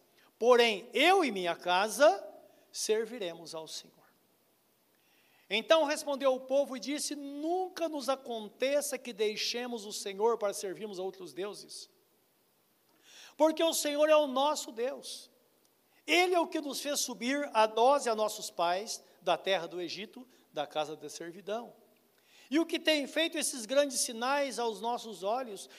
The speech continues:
e nos guardou por todo o caminho que andamos, e entre todos os povos pelo meio dos quais passamos.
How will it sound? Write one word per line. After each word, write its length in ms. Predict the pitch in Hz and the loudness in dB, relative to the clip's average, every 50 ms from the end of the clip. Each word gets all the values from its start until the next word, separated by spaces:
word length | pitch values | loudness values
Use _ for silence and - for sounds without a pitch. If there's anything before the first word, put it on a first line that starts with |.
| - - | -6 -4
e 80 | 311 | 0
nos 200 | 330 339 349 302 | 2 2 2 2
guardou 600 | 269 247 294 285 277 262 247 196 262 294 320 320 311 | 2 4 6 6 6 6 4 6 6 8 8 8 6
por 300 | 311 311 269 262 247 254 | 4 4 4 4 4 2
todo 260 | 254 - 277 294 277 | 2 2 0 2 0
o 60 | 262 | -4
caminho 600 | 262 - 240 233 214 214 233 269 302 320 311 285 | -4 -2 -2 -2 -2 -2 -6 -6 -6 -6 -8 -10
que 140 | 226 - - | -8 -4 -4
andamos, 720 | 220 214 202 185 165 220 254 269 285 285 285 294 - - - - - - - - - | -4 -4 -4 -4 0 2 2 2 2 0 -2 -6 -8 -10 -12 -16 -20 -20 -20 -18 -4
e 120 | 226 240 285 | 2 6 6
entre 240 | 311 311 - 285 | 6 4 2 -6
todos 320 | - - - 311 311 311 302 | -4 2 4 4 4 4 2
os 160 | 269 233 - | -4 -6 -6
povos 420 | - - 277 302 302 302 294 - | 4 6 8 8 8 6 4 -4
pelo 220 | - 277 269 262 247 | 0 0 0 0 4
meio 200 | 226 262 277 277 | 6 6 6 6
dos 220 | 220 240 233 - | 2 -4 -8 -8
quais 340 | - - 233 240 247 247 240 | -2 2 4 4 4 4 2
passamos. 880 | - - 226 202 - - - 254 285 294 254 190 78 - - - - | -2 -6 -4 -2 -2 -2 -2 -2 -2 -4 -6 -12 -14 -16 -16 -16 -18